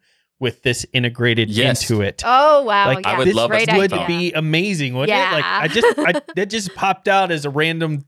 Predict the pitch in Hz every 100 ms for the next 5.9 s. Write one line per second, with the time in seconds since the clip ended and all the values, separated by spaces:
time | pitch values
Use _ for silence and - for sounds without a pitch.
0 | _ 185 185 143 131 135 139 156 156 143
1 | 139 131 - 131 127 175 - - 107 -
2 | 127 127 147 139 135 - 156 160 135 127
3 | 107 101 _ _ _ - 127 123 131 127
4 | 143 156 135 120 117 120 117 120 123 135
5 | 123 113 113 104 113 104 - 151 143